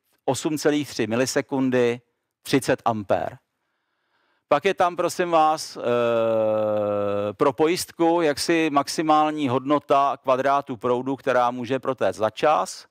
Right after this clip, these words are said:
a operační rozsah teplot.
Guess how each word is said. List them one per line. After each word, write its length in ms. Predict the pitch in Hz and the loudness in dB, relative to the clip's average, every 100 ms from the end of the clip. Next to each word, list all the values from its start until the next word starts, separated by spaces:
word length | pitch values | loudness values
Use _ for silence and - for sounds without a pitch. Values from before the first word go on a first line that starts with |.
| _ _ _ - | _ _ _ -2
a 360 | 127 131 139 _ | 2 2 -2 _
operační 580 | 131 135 143 135 - 131 | -6 0 0 0 -6 -4
rozsah 380 | 120 - 120 - | -4 -2 -2 -2
teplot. 400 | 131 - 110 | -4 -2 -4